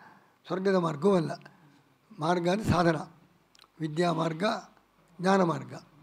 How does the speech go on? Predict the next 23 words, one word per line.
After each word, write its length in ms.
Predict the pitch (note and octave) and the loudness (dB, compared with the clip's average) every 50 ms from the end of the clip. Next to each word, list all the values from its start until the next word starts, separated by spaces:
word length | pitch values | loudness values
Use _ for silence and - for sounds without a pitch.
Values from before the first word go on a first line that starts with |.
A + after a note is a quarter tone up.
| - - _ _ _ _ _ _ - - - - - - - - - | -20 -20 _ _ _ _ _ _ -20 -20 -20 -20 -20 -20 -20 -14 -10
ಅಲ್ಲಿ 260 | F3+ F#3+ G#3+ G#3+ G3 F3 E3+ G3 F#3 - - - - - - - - - | -6 -4 -2 0 0 0 -2 -4 -8 -14 -20 -20 -20 -20 -20 -20 -12 -6
ತದ್ವರ್ಜಿತ 540 | F3+ F#3 F#3 F#3+ A3+ A3+ F#3+ F3 G3+ E3 D3 C#3 B2+ - - - - - - _ _ _ - | -6 -4 -2 2 0 0 2 0 -4 -6 -6 -8 -10 -12 -16 -20 -20 -20 -20 _ _ _ -4
ವಿದ್ಯಾ 320 | D#3+ F#3 F#3 F#3 G#3+ G#3+ G#3 | -2 -2 4 6 6 6 8
ಮಾರ್ಗವು 360 | G#3 G#3 G3+ F#3 F3 G#3+ G#3 | 6 4 2 2 2 2 4
ಯಾರಿ-, 220 | G3+ F#3+ G3+ G3 | 4 4 2 0
ವಿದ್ಯೆಯು 320 | F3 F#3 F3 F3 G#3+ G#3+ G#3 | -4 -4 -2 0 0 2 4
ಯಾರಿಗಿಲ್ಲವೋ 540 | G#3 G3+ F#3+ G3 G3 G3 G3 G#3 A3 A3+ A#3 - - - _ _ _ _ _ _ _ _ _ - | 4 4 4 4 2 2 2 2 0 -2 -4 -6 -10 -20 _ _ _ _ _ _ _ _ _ -2
ಕರ್ಮವು 320 | F3 F#3+ G#3 A3+ A3+ A3 | 0 2 4 4 4 4
ಯಾರಿಗಿಲ್ಲವೋ 560 | G3+ F#3+ F3 E3+ E3 D#3+ D#3+ D3+ D3 C#3+ D3 F3 - - _ _ _ _ _ _ _ _ _ | 4 2 2 0 -2 -2 -2 -4 -4 -6 -8 -12 -14 -20 _ _ _ _ _ _ _ _ _
ಅವನು 260 | F#3+ G3 A3+ B3 A#3+ G3 E3 | -6 -4 -2 0 0 0 0
ತಿರಿಯ 320 | - F#3+ F#3+ G3 F#3+ G3+ G#3 G3+ - - - - - D#3+ | 0 -2 0 0 0 0 -2 -4 -8 -10 -16 -8 -2 2
ನರಕವನ್ನಾಗಲಿ, 800 | F3+ F#3 F#3+ - F3+ F3+ E3+ D#3+ D#3 D#3 D#3 D#3+ F3+ G3+ G#3+ A#3 G#3+ - - - - _ _ _ _ | 4 4 4 2 2 0 0 2 0 -2 -4 -4 -4 -4 -4 -6 -8 -12 -18 -20 -20 _ _ _ _
ತಿರಿಯ 220 | - F3 G3 G3 F3+ E3+ E3 | 0 4 4 4 4 4 4
ಯೋನಿ, 260 | E3+ E3 E3 E3+ G#3 A#3+ G#3+ - - - _ _ _ D#3 | 4 4 4 4 0 -2 -4 -8 -14 -20 _ _ _ -4
ನರಕ, 360 | E3 E3+ F3 F#3 F#3 F3+ A3 G#3+ G#3 - | -2 0 0 0 0 -2 -4 -6 -6 -6
ತಮಸ್ಸು 320 | F3 E3+ C3 C3 - D#3+ | -8 -8 -8 -10 -12 -10
ಮೂರು 320 | D3+ E3+ G3+ G#3 G3+ F#3+ | -4 0 2 2 4 2
ಅವನಿಗೆ 280 | F3 E3 F#3 A3 - F#3 - - - - - - - - _ - | 2 -2 -4 -6 -6 -8 -10 -14 -20 -20 -20 -20 -20 -20 _ -6
ವಿದ್ಯೆ 320 | E3 E3+ D#3+ E3 G3+ G#3+ | -6 -6 -4 0 0 2
ಮತ್ತು 280 | G#3 F#3+ F3+ F3 F3+ F#3 | 2 2 0 -2 -4 -8
ಕರ್ಮ 280 | D3 - E3 E3+ E3+ E3+ | -6 -4 -2 -2 0 2
ಇಲ್ಲದೆ 240 | E3+ E3+ E3+ E3+ E3 | 2 2 4 2 2
ಹೋದರೆ 340 | D#3 D3+ F3+ G#3 A3+ A3+ | 2 0 -2 -2 -4 -4